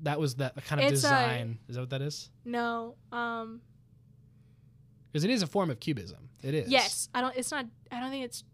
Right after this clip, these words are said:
Speaker 2: jazz cubism.
Speaker 1: The reason why I said jazz cubism, 'cause when I looked it up, when I looked up the term,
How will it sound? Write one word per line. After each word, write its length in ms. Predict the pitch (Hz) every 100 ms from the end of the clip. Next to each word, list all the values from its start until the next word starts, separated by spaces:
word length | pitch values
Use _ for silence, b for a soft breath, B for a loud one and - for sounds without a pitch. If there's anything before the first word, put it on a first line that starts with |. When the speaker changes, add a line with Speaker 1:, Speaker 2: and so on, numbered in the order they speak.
| -
Speaker 2:
jazz 400 | - 180 - -
cubism. 440 | - 220 214 - -
Speaker 1:
The 120 | 180
reason 280 | 170 180 185
why 140 | 170
I 40 | 156
said 200 | 156 151
jazz 180 | 139 135
cubism, 380 | 151 151 151 156
'cause 180 | - -
when 160 | 156
I 60 | 139
looked 260 | 127 151 151
it 80 |
up, 220 | 120 147 - - -
when 100 | 139
I 20 | 127
looked 180 | 139 151
up 100 | -
the 60 |
term, 400 | 123 - 127 131